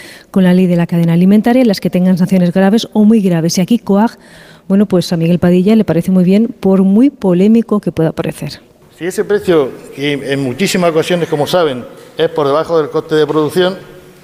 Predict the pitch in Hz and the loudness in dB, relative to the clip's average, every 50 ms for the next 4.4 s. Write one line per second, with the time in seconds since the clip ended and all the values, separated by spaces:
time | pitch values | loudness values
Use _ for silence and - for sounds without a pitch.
0 | - _ _ _ _ - 127 110 160 160 - 143 131 117 131 135 143 156 156 170 | -20 _ _ _ _ -8 -6 -4 -4 -4 -4 -6 -10 -10 -6 -4 -2 -2 0 -2
1 | 175 - - - 143 156 143 139 147 143 - - - - - - - 147 139 - | -4 -6 -6 -4 -4 -2 -2 -2 -4 -6 -10 -16 -20 -20 -14 -8 -6 -6 -4 -2
2 | 208 202 147 107 92 - - - - 135 135 - - 135 117 101 120 127 120 120 | -2 -2 -2 -2 -6 -12 -12 -8 -8 -6 -6 -4 -4 -6 -4 -4 -4 -4 -4 -4
3 | 110 - - - 156 151 - 185 190 190 170 - - - - - - 147 156 180 | -6 -8 -6 -6 -6 -4 -2 -2 -2 -2 -2 -8 -16 -20 -10 -6 -2 -2 0 0
4 | 196 190 196 190 202 208 202 180 | 0 0 0 0 0 0 -2 -4